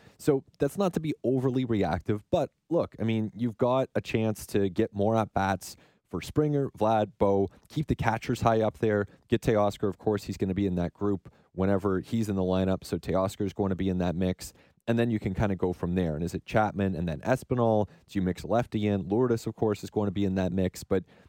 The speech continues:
you know, at a time that some of these other hitters are now starting to produce,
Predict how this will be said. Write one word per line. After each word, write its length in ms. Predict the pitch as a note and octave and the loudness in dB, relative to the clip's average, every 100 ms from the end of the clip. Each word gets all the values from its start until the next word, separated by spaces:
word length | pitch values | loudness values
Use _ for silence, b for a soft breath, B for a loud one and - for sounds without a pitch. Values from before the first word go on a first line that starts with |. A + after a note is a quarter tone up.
| b | b
you 80 | A#2+ | 0
know, 140 | A2+ - | 0 0
at 100 | B2 | -2
a 80 | |
time 300 | - D#3+ F3 | 0 2 2
that 140 | D#3 - | 0 0
some 180 | D3+ C#3+ | 0 2
of 60 | |
these 180 | B2 - B2+ | 0 0 0
other 220 | A2 F#2 | 0 -2
hitters 600 | - G3 F#3+ A#2 G2 - b b | 0 2 4 4 2 -4 b b
are 100 | A2+ | 0
now 160 | A#2 G#2 | 0 0
starting 380 | - A2+ G#2 | 0 0 2
to 80 | F#2 | -2
produce, 640 | - F#2 E2+ A#2 A#2 - | -4 -6 0 0 0 -2